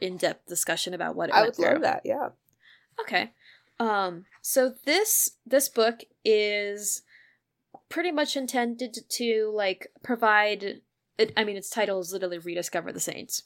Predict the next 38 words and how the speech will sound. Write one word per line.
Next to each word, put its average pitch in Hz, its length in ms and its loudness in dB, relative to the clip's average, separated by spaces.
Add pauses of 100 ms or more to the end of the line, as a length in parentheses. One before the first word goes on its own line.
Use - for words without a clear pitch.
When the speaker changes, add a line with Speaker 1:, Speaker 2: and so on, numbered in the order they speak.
(240)
Speaker 2:
<laughs> 277 300 0
Speaker 1:
So 180 480 2
it's 208 240 -2
meant 240 420 -2
to 233 180 -2
be 202 480 -6
a, 180 460 -2
a 196 40 0
study 196 340 -2
tool 247 480 -6 (180)
to 233 80 -10
help 214 320 -4
people, 208 580 -6 (500)
you 220 140 0
know, 202 160 -2
learn 202 240 -2
about 202 220 -2
the 202 80 -2
lives 185 340 2
of 190 100 -4
the 190 60 -6
saints 190 600 0 (420)
and 185 600 -2 (1000)
learn 214 440 4
from 214 220 -2
their 202 180 6
experiences 202 1400 0
and, 185 160 0
like, 180 260 -2
apply 185 400 2
those 180 300 4
experiences 180 640 -4
to 202 120 -4
their 185 180 0
own 185 180 -4
life, 180 320 0
whether 190 300 2
it's 185 320 0